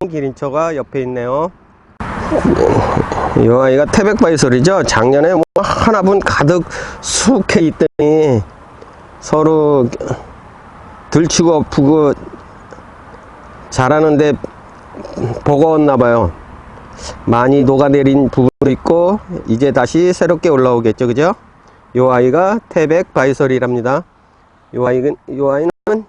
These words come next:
존바이솔이요. 존바이솔도 이렇게 가만히 들여다보면 너무 예쁘답니다. 나름 독특함이 있어요. 이렇게 존바이솔은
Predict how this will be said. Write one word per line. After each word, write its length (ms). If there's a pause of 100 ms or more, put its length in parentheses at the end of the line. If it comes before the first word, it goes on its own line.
존바이솔이요. 680 (1300)
존바이솔도 880
이렇게 260 (520)
가만히 300
들여다보면 800
너무 220
예쁘답니다. 720 (680)
나름 380
독특함이 420 (180)
있어요. 540 (1160)
이렇게 160
존바이솔은 1080